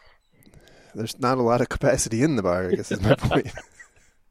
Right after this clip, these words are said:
Speaker 2: You're saying since last year we picked up a few listeners who might be at DerbyCon?
Speaker 1: Um, maybe three times many, as
Speaker 2: Wow.
Speaker 1: more, as much. Wow.
Speaker 2: How
Speaker 1: Yeah.
Speaker 2: many of those are just waiting for our inevitable flame out?
Speaker 1: Um,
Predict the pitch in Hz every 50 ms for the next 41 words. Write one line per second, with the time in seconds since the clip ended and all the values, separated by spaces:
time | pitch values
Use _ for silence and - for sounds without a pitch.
0 | _ _ _ - _ _ _ - - - - - - - 156 147 - 175 165 156
1 | - 165 143 - - 143 135 139 - - 156 135 127 120 - 139 123 - 123 120
2 | 113 - - 123 113 117 - - 135 135 139 - - 123 110 113 110 110 - 113
3 | 107 117 107 110 110 - 156 151 - - 120 117 117 117 117 113 113 110 113 113
4 | 110 110 113 117 117 120 120 120 120 123 127 127 120 127 123 117 117 113 113 -
5 | - 127 113 113 - 113 87 92 92 87 - - 85 - - - - - - -
6 | 101 104 - - - 127 - 101 98 98 - - - - - - _ _ _ _
7 | _ _ - - - - 110 101 - - - - - _ _ - - - _ -
8 | - _ _ - - - - - - - - - - - _ _ _ _ _ _
9 | - - - - 208 269 277 240 208 202 196 185 156 160 143 151 139 - - 143
10 | 143 143 139 - - 135 123 120 117 117 120 117 120 117 107 104 - - - 123
11 | 120 110 104 104 95 90 87 - - _ _ _ _ _ _ _ _ _ _ _
12 | _ _ _ _ _ _ _ _ _ _ _ _ _ _ _ _ _ _ _ _
13 | _ _ _ _ _ _ _ _ - - - - - - 139 151 156 156 147 143
14 | 135